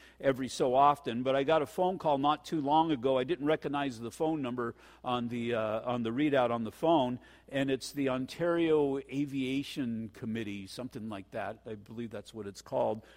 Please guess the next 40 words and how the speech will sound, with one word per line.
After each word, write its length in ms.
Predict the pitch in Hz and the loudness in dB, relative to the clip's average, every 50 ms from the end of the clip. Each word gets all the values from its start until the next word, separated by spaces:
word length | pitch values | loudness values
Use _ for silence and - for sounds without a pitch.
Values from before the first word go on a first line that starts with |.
| - - | -12 -6
and 100 | 120 123 | -2 2
they 100 | 127 120 | 2 4
asked 200 | 120 120 - - | 2 2 0 -4
me 100 | 131 123 | -6 -6
to 100 | 117 110 | -6 -6
do 180 | - 147 135 | -4 -4 -2
the 160 | 120 135 131 135 | 0 0 0 0
invocation. 680 | 143 131 147 143 - 165 170 170 - - 85 76 76 - _ _ - _ - | 0 0 0 0 0 0 0 -2 -2 -6 -14 -16 -18 -20 _ _ -18 _ -10
And 120 | 131 - | -8 -6
so 140 | - 143 123 | -2 -2 -2
again, 280 | 127 123 160 147 123 113 | 0 0 0 0 0 0
there's 180 | 127 127 113 | -2 -2 -2
another 340 | 123 123 143 156 143 143 - - | 0 0 2 2 2 0 0 0
opportunity 1000 | - 139 156 - - 139 120 - - - 180 185 180 170 139 113 - 139 123 123 113 | -2 -2 -2 -2 -4 -8 -8 -8 -8 -6 -4 -2 -2 -2 -4 -4 -4 -6 -4 -4 -6
to 120 | - 127 | -8 -6
go 220 | 110 139 135 127 113 131 - - | -4 -2 -2 -2 -4 -10 -14 -6
into 360 | - 160 156 156 131 - 156 127 | -2 -2 -2 -2 -2 -6 -8 -8
the 100 | 127 123 | -8 -8
city. 540 | - - 175 170 156 139 101 78 73 - _ _ - - - | -8 -6 -4 -4 -4 -4 -6 -8 -12 -16 _ _ -20 -14 -10
Because 300 | 139 117 - 156 135 117 | -6 -2 0 0 0 0
of 60 | 131 | 0
your 140 | 120 135 123 | -2 -4 -4
tithes 500 | - - 160 156 143 143 147 127 107 - | -4 -2 0 2 4 4 2 0 -2 -6
and 140 | 139 131 143 | -2 0 2
offerings, 580 | 139 139 139 - - 151 139 143 139 139 113 117 | 4 4 2 2 0 -2 -2 0 0 -2 -4 -6
we're 120 | 143 123 | -6 -8
supporting 600 | - - 123 - - 156 143 139 139 135 135 131 | -6 -8 -10 -6 -2 0 0 2 0 0 0 0
a, 300 | 123 123 123 120 120 117 - - - - - - | 0 0 0 -2 -4 -8 -10 -14 -20 -20 -10 -4
a, 60 | - | -2
a 320 | 120 120 120 113 127 120 110 | -2 -2 -2 -2 -4 -4 -4
table 540 | - - - 170 170 165 156 135 131 120 117 | -6 -6 -4 0 2 2 2 2 2 2 2
on 120 | 113 117 | 0 0
the 100 | 113 113 | -2 -4
police 460 | - - - 160 147 143 135 - - - - | -6 -8 -6 -2 0 0 0 -2 -4 -8 -10
appreciation, 1040 | 120 - - - 151 139 123 - - 143 127 123 131 127 117 - - 113 98 95 95 | -12 -12 -8 -4 -4 -4 -4 -4 -4 -2 -2 0 0 -2 -2 -6 -8 -10 -8 -8 -8
and 180 | 98 98 104 | -8 -8 -8
that 200 | 107 107 107 107 107 - - - _ - - - _ _ - | -8 -8 -8 -8 -12 -16 -20 -20 _ -20 -20 -20 _ _ -10
it, 180 | 123 117 107 - - | -8 -8 -8 -8 -8
it 200 | 123 113 110 - _ - 127 | -8 -8 -8 -10 _ -20 -10
goes 360 | - 135 123 117 113 107 - | -4 -4 -2 -2 -4 -6 -12